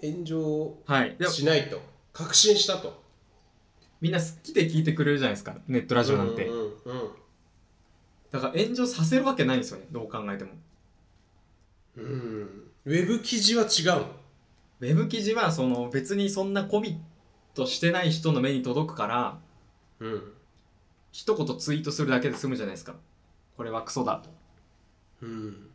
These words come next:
Speaker 2: ネットラジオってちゃんとこう、イヤホンさして、再生ボタンポチってして、
Speaker 1: うん。
Speaker 2: その該当の箇所聞かないと分かんないじゃないですか。
Speaker 1: うん。うん。ふんふんふんふんふん。
Speaker 2: で、それできるのって、やっぱ、
Speaker 1: うん。
Speaker 2: 本当に嫌いなやつって絶対そんなことしないし。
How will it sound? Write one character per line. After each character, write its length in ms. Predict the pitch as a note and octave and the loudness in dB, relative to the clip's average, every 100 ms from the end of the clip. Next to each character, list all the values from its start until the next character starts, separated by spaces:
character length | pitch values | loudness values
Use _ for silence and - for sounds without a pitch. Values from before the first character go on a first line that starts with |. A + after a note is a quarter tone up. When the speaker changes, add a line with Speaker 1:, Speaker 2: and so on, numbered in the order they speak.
| _ _ _ _ - | _ _ _ _ -4
Speaker 2:
ネ 140 | B2+ | -2
ッ 120 | D#3 | -2
ト 100 | - | -2
ラ 100 | G#4 | 0
ジ 80 | D#4+ | 0
オ 20 | |
っ 40 | - | -2
て 80 | - | -2
ち 80 | |
ゃ 40 | G3 | 0
ん 100 | G#3 | 0
と 120 | F3+ | 0
こ 320 | D#3+ D3+ - | -2 -2 -6
う、 20 | - _ _ _ F#3 | -16 _ _ _ 0
イ 40 | |
ヤ 120 | A3+ D3 | 2 4
ホ 100 | C3 | 2
ン 140 | G#2+ | -2
さ 120 | A#2+ | -4
し 120 | - - | -6 -4
て、 260 | A2+ G#2 | -2 -2
再 240 | - F3 E3+ | 0 -2 0
生 200 | - E3 | 2 2
ボ 140 | E3 | 2
タ 100 | D3 | -2
ン 100 | B2 | -4
ポ 80 | B2 | -6
チ 140 | D#3 | -4
っ 20 | D#3+ | -4
て 140 | - | -6
し 140 | - | -10
て、 240 | - A2 F#2+ | -6 -4 -4
Speaker 1:
う 80 | - | -8
ん。 20 | _ - | _ -20
Speaker 2:
そ 120 | - | -14
の 100 | A#2 | -6
該 220 | B2 D#3 | 0 0
当 140 | F3 F3 | 2 2
の 100 | D#3+ | 0
箇 120 | - | 0
所 100 | B2+ - - _ _ _ | -6 -8 -16 _ _ _
聞 180 | - - | -18 -8
か 140 | F3+ F3+ | -4 0
な 100 | F#3 | 0
い 140 | E3 | -2
と 180 | F3+ C3+ | 0 0
分 140 | B2 | 0
か 100 | F3 | 0
ん 80 | E3 | 0
な 80 | A#2 | 0
い 40 | |
じ 60 | G2 | -4
ゃ 40 | |
な 60 | F#2+ | -10
い 20 | |
で 0 | |
す 0 | |
か。 80 | A#2+ | -10
Speaker 1:
う 40 | |
ん。 20 | A#2+ | -8
う 40 | A#2 A#2 A#2 A2 | -8 -8 -6 -6
ん。 20 | |
ふ 40 | G2+ | -6
ん 40 | |
ふ 60 | A#2+ | -8
ん 40 | |
ふ 60 | A2+ | -8
ん 40 | |
ふ 60 | A2 | -8
ん 40 | G2 | -8
ふ 80 | G#2 G2 G2 F2 G2+ | -8 -10 -12 -14 -14
ん。 180 | F#2+ F#2 - _ _ _ _ | -16 -18 -20 _ _ _ _
Speaker 2:
で、 80 | - | -12
そ 180 | - F#3 | -6 0
れ 120 | B3 | 0
で 140 | B3+ - | 0 -2
き 100 | A3+ | -2
る 120 | D#3+ | -2
の 100 | A2 | -2
っ 60 | - | -4
て、 280 | B2 G#2+ | -2 0
や 80 | G2 | -2
っ 40 | B2 | -4
ぱ、 240 | A#2 F2+ | -4 -4
Speaker 1:
う 60 | A2+ | -6
ん。 200 | G#2+ - - _ _ _ _ | -8 -10 -18 _ _ _ _
Speaker 2:
本 180 | F3 G3+ | -2 2
当 100 | B3 | 4
に 120 | B3+ | 4
嫌 180 | G3+ G#3 | 4 4
い 60 | G3+ | 4
な 60 | |
や 80 | G3+ | 2
つ 100 | - | -2
っ 20 | |
て 80 | - | -10
絶 160 | - - | -8 -2
対 100 | D#3 | 0
そ 160 | D3+ | 0
ん 60 | D3 | 0
な 160 | D3+ | -2
こ 140 | D3 C3 | -6 -8
と 80 | B2+ | -8
し 160 | - | -6
な 100 | B2 | -6
い 60 | A#2 | -6
し。 320 | - F#2+ | -6 -8